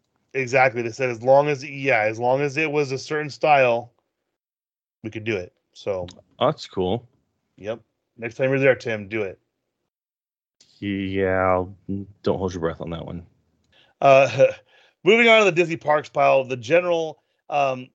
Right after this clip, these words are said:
Speaker 1: celebrate spooky season early at, with Disney, with Halfway to Halloween Disney, at Disneyland and Walt Disney World. Um, I heard about this, haven't seen much about it, but I did see that it was kind of, um,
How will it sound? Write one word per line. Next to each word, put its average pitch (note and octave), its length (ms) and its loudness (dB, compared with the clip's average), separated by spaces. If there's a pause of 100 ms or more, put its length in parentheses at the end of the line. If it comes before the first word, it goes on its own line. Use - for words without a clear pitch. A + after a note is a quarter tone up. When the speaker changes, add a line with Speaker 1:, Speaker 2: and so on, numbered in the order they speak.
(120)
Speaker 1:
celebrate G#3 560 -4
spooky F#3 300 -18
season F#3 280 -6 (120)
early E3 440 -4
at, A#2+ 200 -6 (180)
with C3 300 -8
Disney, C3+ 360 -6
with B2 220 -6
Halfway F3 580 0
to E3+ 100 4
Halloween C#3+ 540 -2
Disney, C3 280 -4 (140)
at B2 180 0
Disneyland D#3 540 -2 (500)
and B2+ 400 0
Walt C3 260 4
Disney B2+ 240 -6
World. A2 680 -2 (420)
Um, A2+ 440 0 (220)
I C#3 140 4
heard E3+ 220 4
about E3+ 300 4
this, F3 440 -2
haven't D#3+ 300 -4
seen C#3+ 340 -10
much C#3+ 220 0
about D#3 300 2
it, D#3+ 260 -4 (440)
but C3+ 240 4 (100)
I C3+ 120 2
did B2+ 460 -4
see C#3 640 -6 (100)
that A#2+ 540 2
it C3+ 100 -8
was A#2+ 160 -8
kind C3+ 340 0
of, B2 260 0
um, A2 540 -4